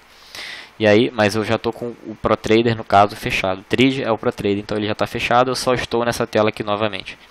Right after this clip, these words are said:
E aí eu deixo o mercado ir, ir andando. Deixo ele fazendo o que ele quer. E eu só vou voltar aqui novamente. Deixa eu saber a hora que eu entrei aqui. Foi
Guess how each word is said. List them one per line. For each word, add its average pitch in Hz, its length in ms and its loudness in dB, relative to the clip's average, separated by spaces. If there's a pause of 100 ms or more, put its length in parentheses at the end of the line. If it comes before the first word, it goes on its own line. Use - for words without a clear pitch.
(560)
E - 40 -6
aí 117 80 2
eu 139 80 2
deixo 135 300 0
o - 20 -6
mercado 117 500 2
ir, 104 240 -4 (140)
ir 107 120 -8
andando. 139 500 0 (1040)
Deixo - 260 -6
ele 104 160 -4
fazendo 98 380 -4
o - 20 -16
que - 120 -6
ele 98 100 -2
quer. 123 320 0 (1900)
E 107 240 -10 (100)
eu 101 100 -6
só 104 140 -8
vou 104 160 -4
voltar 107 420 0
aqui - 380 -8
novamente. 123 960 -6 (1500)
Deixa - 140 -16
eu - 160 -16 (240)
saber 104 340 -6
a 101 60 -6
hora 98 180 -6
que - 120 -14
eu 95 40 -16
entrei 101 280 -8
aqui. 127 200 -12
Foi 123 380 -12